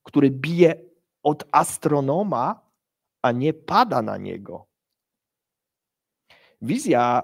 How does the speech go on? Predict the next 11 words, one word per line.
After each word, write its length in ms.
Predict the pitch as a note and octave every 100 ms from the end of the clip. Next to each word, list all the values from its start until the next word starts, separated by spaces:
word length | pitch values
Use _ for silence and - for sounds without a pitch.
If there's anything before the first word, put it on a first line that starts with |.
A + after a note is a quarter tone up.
| -
e, 140 | A#2
przedstawiona 640 | A2+ C3+ - A#2+ B2 G3
w 60 | D3
obrazie 340 | C3 C#3+ F3
jest 300 | D#3 C3 C3
zbieżna, 460 | C3 C#3 A3+ E3 D3
drodzy 280 | C#3 D3 C#3+
państwo, 380 | D#3 D#3+ - D3+
z 100 | -
pewnym 380 | A3+ G3 G#3
poematem. 800 | F#3+ G3 D#3 C#3+ B2+ - - G2+